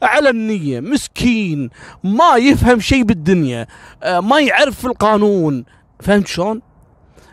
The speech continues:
فإذا عرف إن في شخص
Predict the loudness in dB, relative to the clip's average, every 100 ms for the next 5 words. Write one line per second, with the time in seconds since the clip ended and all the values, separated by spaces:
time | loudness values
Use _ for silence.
0 | _ 0 0 4 4 4 2 2 2 4
1 | 2 -2 -10 _ _ _ _ _ _ _
2 | _ _ 2 4 4 4 2 2 0 0
3 | -6 -10